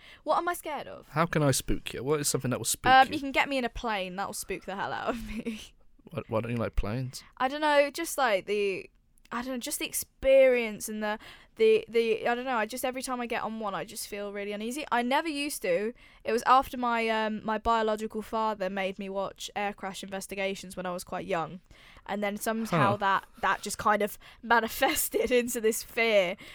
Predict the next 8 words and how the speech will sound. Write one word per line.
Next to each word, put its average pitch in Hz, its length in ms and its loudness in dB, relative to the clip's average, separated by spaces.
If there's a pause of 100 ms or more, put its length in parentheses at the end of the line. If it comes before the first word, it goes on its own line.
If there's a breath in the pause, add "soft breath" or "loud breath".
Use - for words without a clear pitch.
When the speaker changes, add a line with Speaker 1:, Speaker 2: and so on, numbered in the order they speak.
(240 loud breath)
Speaker 1:
Um, 226 380 6
I 262 100 12
wasn't 320 280 6
afraid 294 340 6
until 247 260 -4
I'd 175 140 -2
watched - 220 -8
that. - 280 -4